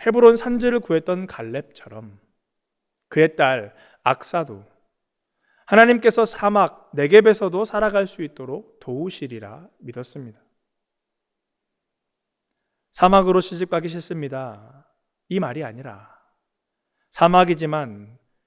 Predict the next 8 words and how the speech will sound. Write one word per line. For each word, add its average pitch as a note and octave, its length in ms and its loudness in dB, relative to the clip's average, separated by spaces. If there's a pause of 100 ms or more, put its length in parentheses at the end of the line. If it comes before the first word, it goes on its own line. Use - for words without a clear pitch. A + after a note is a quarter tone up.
(120)
그곳에서 F#3 420 4
생명의 A3 440 2
샘 A#3+ 300 -2
되시는 F#3 380 2
하나님 G#3 420 0
의지하여 F3 600 -2
잘 F3+ 280 0
살겠습니다." F#3 1000 -4